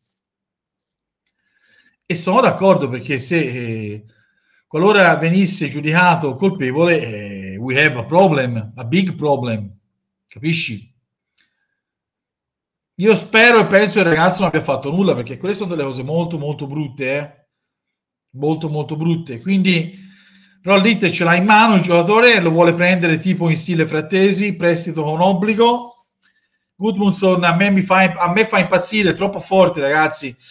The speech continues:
perché può fare il trequartista, può fare l'attaccante esterno, può fare la punta di raccordo, può fare anche un, il ruolo di Mkhitaryan, ma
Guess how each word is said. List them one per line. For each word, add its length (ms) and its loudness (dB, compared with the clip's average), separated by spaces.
perché 240 -6
può 140 -6
fare 200 0
il 60 -4
trequartista, 640 0
può 120 -2
fare 220 -4
l'attaccante 520 -6
esterno, 680 0
può 120 -8
fare 260 4
la 120 4
punta 300 0
di 140 0
raccordo, 920 0
può 160 -2
fare 380 6
anche 280 4
un, 320 0
il 120 -2
ruolo 280 4
di 80 0
Mkhitaryan, 840 2
ma 400 -2